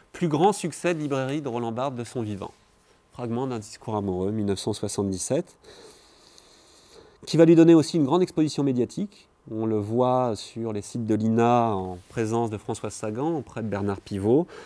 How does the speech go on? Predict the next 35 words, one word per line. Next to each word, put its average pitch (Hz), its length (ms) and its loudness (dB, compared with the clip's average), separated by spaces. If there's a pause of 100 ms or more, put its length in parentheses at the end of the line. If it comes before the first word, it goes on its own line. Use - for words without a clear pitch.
(120)
en 95 100 -6
train 120 160 0
de 120 40 2
discuter 117 640 -6
de 117 100 -6
la 110 240 -6
notion 101 420 -6
d'amour 110 600 2
sur, 123 500 -4
euh, 90 200 -8 (400)
le 95 180 -4
plateau 117 580 0 (140)
télévisuel, 98 720 0
donc 101 420 -2
de, 95 300 -2
à - 20 -8
l'époque, 101 400 -4
Apostrophe. - 640 -10 (560)
Comment 226 280 6
Barthes 175 480 2
a 107 140 -6
réussi 113 260 -8
ce - 140 -6
tour 120 220 -6
de 101 100 0
force, 160 320 -6
lui 143 180 -6
qui - 180 -14
vient 120 280 -4
d'un 101 120 -6
monde 120 180 -6
quand 110 120 -12
même 104 160 -10
très 127 200 -8
théorique, 113 380 -4